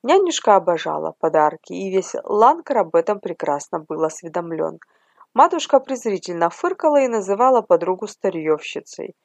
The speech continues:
по крайней мере, на людях. Что она по-настоящему думала на сей счёт, никто не знал. Вот потух последний уголёк, а матушка всё покачивалась в кресле.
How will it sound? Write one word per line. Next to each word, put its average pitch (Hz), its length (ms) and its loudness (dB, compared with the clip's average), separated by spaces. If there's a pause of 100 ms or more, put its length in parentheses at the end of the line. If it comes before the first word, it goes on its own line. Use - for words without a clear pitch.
(320)
по 165 100 2
крайней 285 320 4
мере, 208 320 0
на 190 140 0
людях. 160 480 -12 (480)
Что - 280 2
она 160 180 4
по-настоящему 160 920 -2
думала 165 380 -4
на 208 160 -4
сей 330 220 -6
счёт, 392 320 -4
никто 196 340 -4
не 180 160 -6
знал. 160 400 -8 (600)
Вот 294 280 4
потух 202 400 -2
последний 160 520 -2
уголёк, 233 540 -4 (300)
а - 80 4
матушка 330 500 2
всё 220 220 -2
покачивалась 175 880 0
в - 80 -20
кресле. - 640 -6